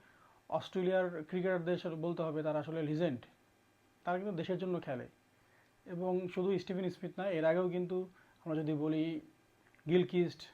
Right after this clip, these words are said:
বা হার্ডেনের কথা বলি, তারাও কিন্তু সেম সময় অবসর নিয়েছিলেন। তাদের যখন পারফরম্যান্স ভালো ছিল এবং তারা যখন ভালো খেলছিল, তখনই কিন্তু তারা অবসর গ্রহণ করেছেন।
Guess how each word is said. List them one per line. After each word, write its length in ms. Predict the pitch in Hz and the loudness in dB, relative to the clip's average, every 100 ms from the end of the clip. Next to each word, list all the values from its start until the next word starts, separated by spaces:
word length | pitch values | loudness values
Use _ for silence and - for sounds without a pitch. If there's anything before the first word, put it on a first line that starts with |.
| _ _ _ - | _ _ _ -8
বা 380 | 143 139 135 135 156 | -2 0 0 0 0
হার্ডেনের 320 | 151 165 170 | 0 2 2
কথা 180 | 160 160 | 2 0
বলি, 140 | 160 | 2
তারাও 300 | 160 156 170 | 2 4 2
কিন্তু 500 | 180 175 220 220 240 - | 0 -4 -4 -4 -8 -14
সেম 280 | - - 254 | -4 2 4
সময় 260 | - 208 180 | 4 2 2
অবসর 200 | 151 156 | 2 -2
নিয়েছিলেন। 460 | 139 127 143 135 | -2 -4 -8 -8
তাদের 280 | 123 139 151 | -4 -2 -2
যখন 240 | 156 165 151 | -4 -6 -2
পারফরম্যান্স 400 | 160 131 170 143 | -2 0 -4 -4
ভালো 200 | 143 175 | -2 -2
ছিল 280 | 170 147 185 - - _ - | -2 -4 -4 -10 -20 _ -8
এবং 220 | 165 160 | -4 0
তারা 180 | 160 156 | 0 0
যখন 220 | 147 170 | 0 -2
ভালো 220 | 135 175 | 2 2
খেলছিল, 400 | 180 190 170 139 135 | 2 0 -2 -4 -2
তখনই 300 | 143 180 180 | -2 -2 -4
কিন্তু 260 | 185 185 | -6 -4
তারা 320 | 180 170 269 302 _ - _ | -2 0 0 -4 _ -20 _
অবসর 260 | 190 180 190 | -2 0 0
গ্রহণ 240 | 156 147 | 0 -2
করেছেন। 420 | 147 139 123 143 | -4 -6 -8 -10